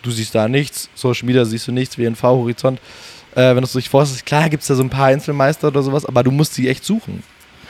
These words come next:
Und was ich tatsächlich auch sehr, sehr spannend finde, ist, woran du merkst, dass die E M auch nicht so wirklich da ist, es gibt kaum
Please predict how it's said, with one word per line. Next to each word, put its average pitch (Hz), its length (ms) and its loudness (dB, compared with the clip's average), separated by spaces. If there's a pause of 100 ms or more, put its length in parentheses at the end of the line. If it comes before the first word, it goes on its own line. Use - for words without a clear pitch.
(180)
Und 139 120 -2
was 160 120 4
ich 160 60 -2
tatsächlich 147 320 2
auch 190 160 6
sehr, 131 160 2
sehr 131 80 2
spannend 139 320 2
finde, 123 240 -4
ist, 127 240 -4 (320)
woran 135 240 4
du 131 80 2
merkst, 135 300 4
dass 131 100 -8
die 127 300 0
E - 20 2
M 135 240 2 (360)
auch 131 160 0
nicht 165 140 -2
so 127 140 0
wirklich 113 300 -6
da 151 220 2
ist, 135 320 -6 (760)
es 139 120 -6
gibt - 240 -4 (600)
kaum 202 420 4